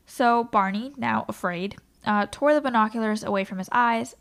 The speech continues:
and ran back to the car. He told Betty, quote, "They're going to capture us." So the object shifted again, now directly above the vehicle. Um, Barney began to drive away at full speed,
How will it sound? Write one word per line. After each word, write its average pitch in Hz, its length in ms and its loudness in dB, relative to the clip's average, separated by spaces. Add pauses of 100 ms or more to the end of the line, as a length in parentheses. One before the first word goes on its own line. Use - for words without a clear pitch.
and 220 300 -4
ran 190 280 -2
back - 240 -4
to - 100 -14
the - 180 -12
car. - 220 -12 (500)
He 233 100 -4
told 320 260 -2
Betty, 208 260 -2
quote, 269 300 -2 (300)
"They're 320 240 4
going 311 180 2
to 302 60 -4 (140)
capture 320 320 0
us." - 340 -14 (1200)
So 220 260 -2
the 220 100 -2
object 247 500 2
shifted - 400 -4
again, 254 440 0
now 202 180 2
directly 214 460 -4
above 220 360 0
the - 80 -8
vehicle. 214 560 -4 (920)
Um, 208 440 4 (140)
Barney 233 360 2
began 208 460 0
to 214 200 -4
drive 208 240 -2
away 202 220 -2
at - 80 -10
full 247 280 -6
speed, 196 480 -6